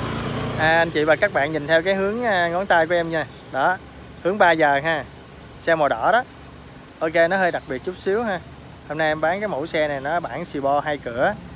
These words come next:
Rồi, em sẽ cho mọi người xem chi tiết bên, à, bên ngoài chiếc xe nó như thế nào ha.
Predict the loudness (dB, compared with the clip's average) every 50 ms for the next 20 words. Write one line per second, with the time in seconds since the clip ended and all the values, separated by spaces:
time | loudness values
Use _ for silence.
0 | -16 -16 -16 -16 -8 -2 0 0 2 0 0 -4 -8 -6 -6 -6 -2 0 0 0
1 | 0 -2 -2 -2 -4 -2 -2 -4 -4 -4 -4 -4 -2 0 0 -2 2 0 0 0
2 | 0 -2 0 0 0 0 0 -2 -2 0 0 0 0 0 -2 -6 -2 0 0 2
3 | 2 0 -2 -2 -2 0 0 0 0 0 0 0 0 0 -2 -2 -4